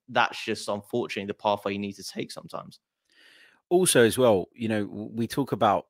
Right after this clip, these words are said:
Speaker 2: this kind of, or we, we suggest that there's this need for Gabriel Martinelli to really do it now and, like, today, and that he hasn't got any time ahead of him. Remember that he's just twenty years old. Emil Smith Rowe is twenty-one,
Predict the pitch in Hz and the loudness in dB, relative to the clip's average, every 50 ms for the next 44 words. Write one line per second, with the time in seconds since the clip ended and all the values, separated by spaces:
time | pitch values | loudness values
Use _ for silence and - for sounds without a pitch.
0 | _ _ 98 101 104 - - - 117 113 107 101 95 101 104 - - - - 101 | _ _ -6 -6 -6 -6 -4 -4 -2 -2 -2 -2 -4 -4 -6 -10 -14 -12 -8 -6
1 | 95 95 98 98 92 - - - - - 95 92 90 - - - - 98 80 78 | -6 -4 -4 -6 -6 -8 -16 -18 -14 -12 -12 -10 -8 -6 -6 -6 -6 -6 -6 -2
2 | - 107 110 98 - - - 90 - 90 90 - - 90 - - 104 101 107 104 | 4 4 4 4 4 -2 -6 -4 -4 -4 -4 -4 -4 -8 -6 -4 -2 0 0 0
3 | 98 92 85 - - - 98 90 - - - - - - - - - _ _ _ | 0 -2 -4 -6 -6 -6 -4 -4 -4 -8 -14 -20 -20 -20 -20 -20 -20 _ _ _
4 | - - 113 110 90 104 104 98 95 98 95 92 - - 95 98 95 90 87 - | -2 2 4 4 4 4 2 2 2 2 0 -2 -2 -2 -4 -2 -2 -2 -2 -2
5 | - 107 104 101 113 117 120 120 117 110 104 104 104 95 92 - _ _ - 151 | -2 -2 0 2 2 4 4 6 4 4 2 2 -2 -2 -4 -10 _ _ -20 -20
6 | 95 85 - 127 117 107 107 104 - 98 101 107 104 98 92 85 78 76 _ _ | -12 0 6 8 8 8 8 4 2 0 2 2 2 2 2 0 -4 -6 _ _
7 | - 90 90 90 87 87 - - - - 95 101 101 98 87 80 78 _ _ _ | -12 -8 -6 -6 -6 -6 -8 -8 -4 0 2 4 4 2 2 -2 -6 _ _ _
8 | _ _ _ _ _ - - 92 95 98 92 95 104 110 107 107 104 110 92 101 | _ _ _ _ _ -8 -6 -2 0 0 0 2 2 4 4 4 2 2 0 0
9 | 90 90 92 92 82 - - 92 85 82 85 87 82 82 78 85 80 87 107 127 | 0 0 -2 -4 -6 -4 -2 -2 -2 -2 -2 -4 -4 -4 -6 -6 -4 -2 0 0
10 | 156 165 170 147 143 117 - - 107 - - - 113 - - - - 107 101 95 | 2 0 2 2 0 0 0 -2 -4 -6 -2 -2 -4 -2 -2 -4 -2 0 0 0
11 | 92 92 87 82 85 101 98 98 90 - - - - - - _ _ _ _ - | 0 0 -2 -2 0 0 0 0 -2 -4 -8 -20 -20 -20 -20 _ _ _ _ 2
12 | 127 127 143 151 165 156 - - 151 135 117 - 120 123 123 110 98 87 80 - | 6 8 8 8 8 6 4 2 2 0 0 2 4 6 8 8 6 6 0 -2
13 | - 104 - - - - 110 101 101 98 95 107 104 92 78 | -4 -4 -4 -4 -2 0 0 2 2 2 4 4 4 4 2